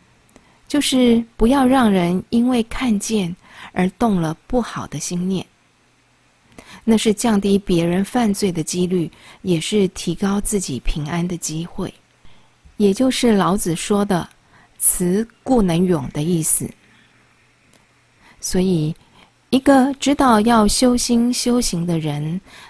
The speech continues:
能够理解这一切道理，自然就能够以慈悲心出发，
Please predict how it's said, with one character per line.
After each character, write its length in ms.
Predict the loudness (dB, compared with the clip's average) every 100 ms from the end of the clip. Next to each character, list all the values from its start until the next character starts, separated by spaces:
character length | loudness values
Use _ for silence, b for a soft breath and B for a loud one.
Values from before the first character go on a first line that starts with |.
| B _
能 180 | -4 0
够 220 | 2 2
理 260 | 0 -2
解 280 | -2 -4 -6
这 160 | -4 -4
一 120 | -4
切 220 | -2 -2
道 300 | -2 -2 -2
理， 220 | -4 -10 -12 _ _ _ b b b b _
自 180 | -4 0
然 280 | 2 0 -2
就 160 | -2 -2
能 180 | -2 -2
够 160 | -4
以 160 | -4 -4
慈 260 | -4 -4 -4
悲 180 | -2
心 220 | -2 0 -2
出 180 | -2
发， 420 | -4 -2 -2 -2